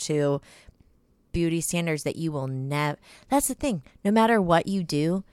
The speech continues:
you will never reach. Like, I just feel like it's completely unattainable for anybody, or at least in,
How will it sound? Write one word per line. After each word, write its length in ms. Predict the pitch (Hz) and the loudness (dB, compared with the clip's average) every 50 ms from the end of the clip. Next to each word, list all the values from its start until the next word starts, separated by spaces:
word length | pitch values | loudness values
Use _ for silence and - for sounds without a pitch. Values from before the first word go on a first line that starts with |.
| _ _ - | _ _ -2
you 220 | 180 196 202 202 | 2 2 4 4
will 160 | 180 170 156 | 4 2 0
never 760 | 143 135 135 131 135 156 170 180 175 156 139 135 - 175 170 _ _ _ _ _ _ - | 0 -2 -4 -2 -2 0 0 0 0 -2 -4 -6 -6 -10 -16 _ _ _ _ _ _ -4
reach. 640 | 151 165 160 147 143 - - - - - - - _ _ _ _ _ - | -2 -2 -2 -2 -4 -8 -8 -8 -8 -10 -12 -16 _ _ _ _ _ -8
Like, 120 | 156 - | -4 -2
I 40 | 180 165 | -2 -2
just 180 | 175 165 - - | 0 -2 0 2
feel 80 | 196 | 2
like 140 | 175 165 160 | 2 2 0
it's 120 | 151 - - | -4 -6 -6
completely 440 | - 160 - - 175 147 160 165 160 | -6 -4 -4 -2 -2 -2 0 0 0
unattainable 680 | 156 151 147 - - 165 175 196 208 - - - - - | -2 -2 -4 -6 -6 -6 -6 -6 -6 -8 -10 -12 -8 -2
for 140 | - 185 | 2 4
anybody, 540 | 180 165 170 202 196 - - 110 - 87 90 | 4 4 4 0 -2 -4 -4 -6 -8 -4 2
or 140 | 113 170 185 | 4 6 8
at 100 | 175 170 160 | 8 6 4
least 220 | 196 190 - - | 2 0 0 -2
in, 120 | 170 151 | -6 -6